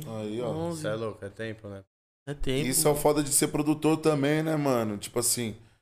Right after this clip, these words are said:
Speaker 1: fala aí, tipo, a, de um tempo pra cá mesmo, a rapaziada foi dando esse reconhecimento, esse fortalecimento.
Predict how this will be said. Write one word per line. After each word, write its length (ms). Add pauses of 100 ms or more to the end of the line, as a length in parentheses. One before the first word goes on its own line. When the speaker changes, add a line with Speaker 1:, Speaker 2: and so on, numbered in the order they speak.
(480)
Speaker 1:
fala 160
aí, 160
tipo, 580 (680)
a, 140 (280)
de 100
um 60
tempo 300
pra 180
cá 200
mesmo, 260
a 20
rapaziada 360
foi 140
dando 200
esse 120
reconhecimento, 560
esse 60
fortalecimento. 920